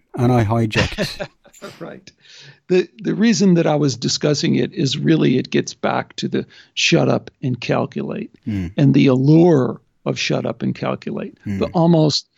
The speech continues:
Speaker 2: irresistible allure. And by that, I mean this idea that we have the math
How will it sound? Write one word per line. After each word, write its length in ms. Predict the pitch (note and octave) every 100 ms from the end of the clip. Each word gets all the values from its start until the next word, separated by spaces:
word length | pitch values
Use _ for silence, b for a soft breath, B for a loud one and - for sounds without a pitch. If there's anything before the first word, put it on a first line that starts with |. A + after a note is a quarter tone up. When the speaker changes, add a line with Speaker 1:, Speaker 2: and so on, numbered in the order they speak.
| B B B - - -
Speaker 2:
irresistible 1200 | F#3 F3+ E3+ A#2 A#2+ F3 - - C#3+ C3+ C3 - -
allure. 720 | D#3 D3 C#3 C#3+ C3 A#2 G#2+ - _ _ -
And 160 | C#3+ C3+
by 160 | C#3
that, 280 | C3+ D3+ D3+
I 100 | C#3+
mean 420 | C#3 C#3 C3+ B2 B2 b b b -
this 240 | D3+ C#3+
idea 560 | D#3+ C#3 A#2+ D#3 D#3 C#3+
that 280 | B2+ B2 - _ -
we 140 | D#3
have 260 | C3 D#3+ D3+
the 80 | C#3
math 520 | C#3 D3+ B2 G#2+ -